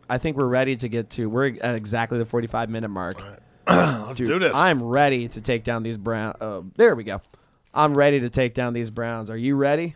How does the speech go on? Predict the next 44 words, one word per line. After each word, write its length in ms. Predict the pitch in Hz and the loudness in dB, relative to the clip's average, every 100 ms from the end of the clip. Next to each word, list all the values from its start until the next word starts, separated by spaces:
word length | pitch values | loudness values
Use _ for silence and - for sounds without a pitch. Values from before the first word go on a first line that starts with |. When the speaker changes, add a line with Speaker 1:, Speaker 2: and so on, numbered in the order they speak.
| _ | _
Speaker 2:
<clears throat> 360 | 294 269 208 127 - - _ _ _ | 2 4 2 0 -12 -20 _ _ _
Yeah, 120 | 135 | -4
Speaker 1:
Dude, 60 | 170 - | -2 0
this 80 | 131 | 2
Speaker 2:
I'll 60 | |
say 80 | 151 | 2
Speaker 1:
would've 140 | 131 110 - | 0 -2 -12
Speaker 2:
this 160 | 110 156 | -6 -6
is 100 | 165 | -4
probably 180 | 185 170 | -4 -2
not 160 | 160 | -4
my 140 | 151 110 | -4 -6
strongest 760 | - 107 101 107 120 110 - 110 | -6 -6 -4 -6 -10 -12 -16 -14
as 100 | 98 | -10
far 220 | 120 117 | -6 -6
as 100 | 104 | -6
burns, 480 | 90 107 107 117 110 | -8 -10 -10 -12 -14
just 160 | 95 | -14
'cause, 220 | - 95 101 | -12 -12 -12
uh, 340 | 92 85 - - _ _ _ - | -12 -14 -16 -20 _ _ _ 0
Speaker 1:
We've 120 | 156 | 6
roasted 300 | 156 147 135 | 6 4 -2
the 60 | |
Browns 340 | 113 120 123 117 | -2 -2 -2 -4
so 240 | - 113 | -4 -4
many 140 | 113 110 | -4 -8
Speaker 2:
well, 240 | 101 92 113 | -10 -6 -4
Speaker 1:
times. 40 | |
Speaker 2:
that 220 | 110 98 107 | -4 -6 -10
just 200 | 104 - _ | -14 -16 _
physical 460 | - 151 113 110 | -8 -8 -8 -10
shit's 260 | - 98 90 | -10 -12 -14
been 360 | 92 90 87 - | -16 -16 -18 -16
in 160 | 92 90 | -14 -12
the 60 | |
way 240 | 87 85 82 | -12 -14 -16
for 180 | 90 87 | -18 -18
me 120 | 85 | -18
the 60 | 85 | -12
past 160 | 101 | -10
Speaker 1:
Yeah. 300 | 92 90 92 | -8 -8 -8
Speaker 2:
couple 160 | 85 85 | -10 -14
days. 100 | 85 | -16
So, 280 | 87 78 | -16 -18